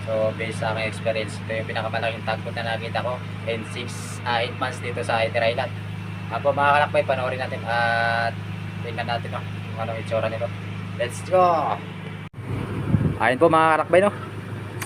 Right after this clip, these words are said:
So, ang laki. Ang laki po ng tag-, ah, tugboat, mga kalakbay. So, ang pangalan po is M T Regent Star. Ayun po.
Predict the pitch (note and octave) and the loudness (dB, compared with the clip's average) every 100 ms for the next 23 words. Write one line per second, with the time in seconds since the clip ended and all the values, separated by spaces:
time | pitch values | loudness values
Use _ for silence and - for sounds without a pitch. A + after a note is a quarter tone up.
0 | A#2 A#2+ B2 A#2 A#2 B2 F3 - - - | 4 8 8 8 6 4 2 0 -6 -6
1 | - - - - - - - - - - | -6 -8 -8 -8 -6 -6 -6 -6 -8 -8
2 | - G2+ A2 A2+ C3+ A#2+ A#2+ A#2+ - - | -6 -2 2 2 2 2 4 2 0 -8
3 | - - - - - - - A2+ A#2 A#2+ | -8 -8 -10 -10 -8 -8 0 4 4 4
4 | A#2+ A#2+ B2+ C3 C3 B2+ B2 B2 C#3 C#3+ | 2 2 0 2 4 4 4 2 2 2
5 | - - - A#2 G#2+ G#2+ G#2 A2 A2+ A#2 | 0 -10 -6 2 4 4 4 4 4 4
6 | A2 B2 A2 A2 - B2 B2+ B2+ A#2+ A#2+ | 4 4 4 2 -2 -2 2 4 4 4
7 | A#2+ - C3+ G#2+ - - - - - - | 2 2 2 2 0 -6 -6 -8 -8 -8
8 | - - A#2 B2+ A#2+ | -6 0 0 4 4